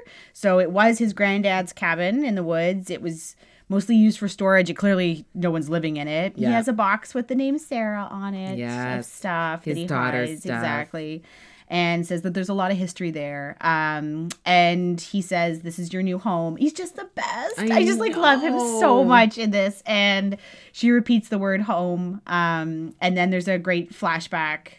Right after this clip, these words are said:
Speaker 1: I, there needs to be more Hopper dancing flashbacks.
Speaker 2: Oh my God,
Speaker 1: This
Speaker 2: this is so out of character for him, but it is, like, it is such an especial, like, soft spot for me to see a character who is crotchety at the surface
Speaker 1: Yeah.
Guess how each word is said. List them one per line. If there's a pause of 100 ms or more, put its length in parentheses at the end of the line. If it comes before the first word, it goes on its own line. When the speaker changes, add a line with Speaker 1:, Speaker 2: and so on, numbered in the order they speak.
(140)
Speaker 1:
I,
there
needs
to
be
more
Hopper
dancing (120)
flashbacks.
Speaker 2:
Oh
my
God,
Speaker 1:
This
Speaker 2:
this
is
so
out
of
character
for
him,
but
it
is,
like,
it
is
such
an
especial, (320)
like,
soft
spot
for
me
to
see
a
character
who
is
crotchety
at
the
surface
Speaker 1:
Yeah.